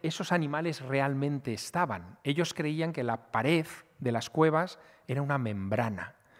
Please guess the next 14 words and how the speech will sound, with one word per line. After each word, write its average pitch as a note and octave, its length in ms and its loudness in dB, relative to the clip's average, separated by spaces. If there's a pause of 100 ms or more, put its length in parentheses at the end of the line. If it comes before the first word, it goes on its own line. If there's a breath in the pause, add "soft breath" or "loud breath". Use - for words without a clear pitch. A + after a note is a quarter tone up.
(400 soft breath)
que - 140 0
separaba A#2+ 580 4
el G#2+ 100 0
más C#3+ 300 0
acá C#3 240 2
del B2 180 0
más A#2 280 0
allá G#2 320 -4 (260 loud breath)
y - 100 -2
que C3 140 0
de B2 80 2
vez D3+ 180 2
en E3 140 2
cuando D#3+ 460 10